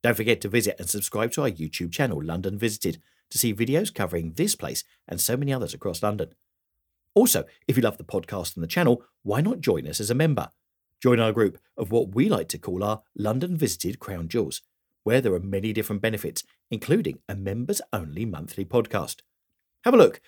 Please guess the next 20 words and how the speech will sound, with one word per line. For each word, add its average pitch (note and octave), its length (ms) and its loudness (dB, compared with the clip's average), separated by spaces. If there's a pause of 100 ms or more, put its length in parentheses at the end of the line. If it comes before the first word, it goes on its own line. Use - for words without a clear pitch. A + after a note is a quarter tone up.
(120)
by A#2+ 80 4
going A2+ 160 2
to - 100 -6
w G#2+ 300 2
w F#2 300 -4
w D#3+ 260 6
dot D#3 240 6 (320)
patreon G#2 400 0
dot F2 240 -4
com C3+ 320 4 (160)
forward E3 280 2
slash E3 280 0 (160)
London G#2+ 400 0
Visited. F#2+ 440 -4 (680)
And F3 120 4
now, C#3 240 2 (220)
to A2+ 100 0
this G#2+ 320 0
week's E2+ 180 -4
podcast. G2+ 560 -4